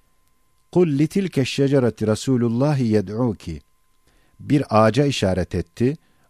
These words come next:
ağaç sağa ve sola meylederek köklerini yerden çıkarıp huzur-u nebeviye geldi. "Esselamu aleyke ya Resulallah." dedi.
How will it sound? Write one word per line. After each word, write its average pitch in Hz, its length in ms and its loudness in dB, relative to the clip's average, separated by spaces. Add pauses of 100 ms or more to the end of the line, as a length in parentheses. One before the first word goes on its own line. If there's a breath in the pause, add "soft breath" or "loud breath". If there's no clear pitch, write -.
(120)
ağaç 131 300 2
sağa 143 400 0
ve 120 100 2
sola 117 300 0
meylederek 110 760 0
köklerini 120 580 0
yerden 120 340 2
çıkarıp 120 540 -4 (320)
huzur-u 123 480 0
nebeviye 101 500 0
geldi. 80 460 -8 (680)
"Esselamu 156 580 0
aleyke 139 380 2
ya 131 280 2
Resulallah." 113 720 -2
dedi. 82 300 -8